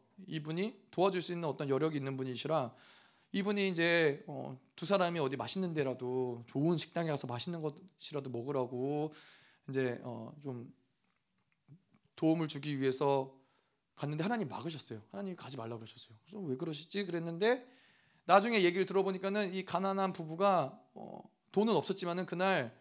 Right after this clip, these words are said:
서로에게 세족식을 해줬대요. 서로에게 세족식을 하면서 결혼 기념일 날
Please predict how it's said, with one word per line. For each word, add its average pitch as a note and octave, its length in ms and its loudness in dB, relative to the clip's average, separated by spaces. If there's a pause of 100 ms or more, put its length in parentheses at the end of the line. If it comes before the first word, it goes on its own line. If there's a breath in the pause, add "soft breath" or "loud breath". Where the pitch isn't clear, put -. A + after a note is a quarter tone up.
(360 soft breath)
서로에게 G3+ 1000 6
세족식을 A3+ 480 0
해줬대요. C3 360 -4 (480)
서로에게 A3 520 2
세족식을 G3 520 -2
하면서 G3+ 640 2
결혼 F3+ 200 -4
기념일 E3 320 -6
날 G#3 260 -4